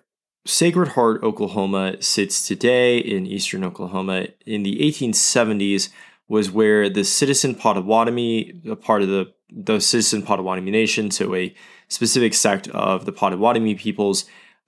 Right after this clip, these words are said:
uh, settled in this area of eastern Oklahoma after they were removed to Indian Territory.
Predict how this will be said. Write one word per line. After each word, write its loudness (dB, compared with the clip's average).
uh, 0
settled 2
in 0
this 0
area 4
of -2
eastern -4
Oklahoma 0
after 0
they 4
were 0
removed 0
to -4
Indian -4
Territory. 0